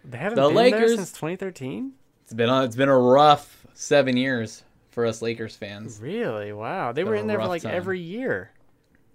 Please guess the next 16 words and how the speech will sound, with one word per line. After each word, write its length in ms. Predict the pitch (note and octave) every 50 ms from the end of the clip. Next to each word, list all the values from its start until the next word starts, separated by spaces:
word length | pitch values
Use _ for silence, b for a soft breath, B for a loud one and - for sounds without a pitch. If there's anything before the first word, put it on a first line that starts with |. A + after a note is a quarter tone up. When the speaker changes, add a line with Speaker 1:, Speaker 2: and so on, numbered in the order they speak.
| _ _
Speaker 2:
Oh, 160 | G#2+ A2 A2+ A#2+
I 100 | B2+ B2+
know. 260 | B2 C3+ C3 A2+ A#2 _ _ _ _ _ _ _
They 160 | G#2+ A2 A2+ A#2
were 100 | B2+ C#3
in 60 | C#3+
there 80 | C#3+
Speaker 1:
Oh. 40 | -
Speaker 2:
for 100 | D3+ D3
a 60 | C#3
while. 360 | B2+ C#3 D#3+ D#3+ C3 A2 - _
It's 180 | - A2+ A2 G#2
been 120 | A#2+ B2
a 100 | B2 A#2
rough 220 | A#2 B2 B2+ A#2+ -
time. 320 | - C#3+ C#3 B2 G#2+ G#2